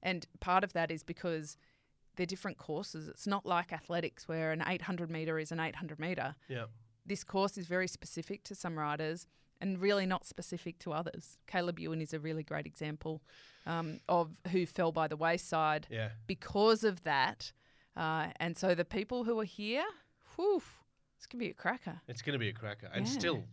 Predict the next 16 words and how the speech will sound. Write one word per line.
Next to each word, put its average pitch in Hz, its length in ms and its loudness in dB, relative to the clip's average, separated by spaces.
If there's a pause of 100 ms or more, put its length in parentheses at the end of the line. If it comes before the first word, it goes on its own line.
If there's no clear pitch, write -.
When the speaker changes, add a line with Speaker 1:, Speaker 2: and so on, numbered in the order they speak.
(120)
Speaker 1:
I 220 40 2
Speaker 2:
such 226 60 0
Speaker 1:
get 359 120 4
Speaker 2:
a - 20 2
strong 214 560 -2
Speaker 1:
disproportionately 180 720 -2
excited 156 600 -2
about, 160 300 -4 (480)
uh, 160 200 -2
the 160 120 -8
road 156 220 0
races, 151 360 -4
Joel, 160 240 0
I 185 80 0
gotta 185 180 0
say. 156 440 -2